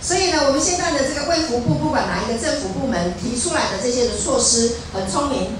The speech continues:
学习圣经，都是按照圣经来的。感谢主哈，是有根源的。好，那这些的灾祸、这些的灾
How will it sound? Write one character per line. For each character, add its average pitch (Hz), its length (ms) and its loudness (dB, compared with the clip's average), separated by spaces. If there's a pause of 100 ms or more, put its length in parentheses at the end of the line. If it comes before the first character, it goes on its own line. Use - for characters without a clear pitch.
学 226 300 2
习 - 180 2
圣 202 280 0
经， 196 160 2 (440)
都 285 80 -2
是 - 100 0
按 285 200 2
照 262 160 2
圣 247 180 0
经 240 160 2
来 202 100 0 (140)
的。 160 60 -2 (160)
感 180 140 -2
谢 247 240 2
主 196 60 -2 (200)
哈， 226 180 -2
是 269 100 0
有 240 160 0
根 240 220 0
源 175 220 0
的。 160 60 -2 (500)
好， 269 220 0
那 403 120 2
这 415 140 2
些 427 160 2
的 403 60 0 (120)
灾 392 360 4
祸、 - 380 4 (200)
这 381 80 -2
些 392 160 2
的 370 120 -2
灾 381 260 4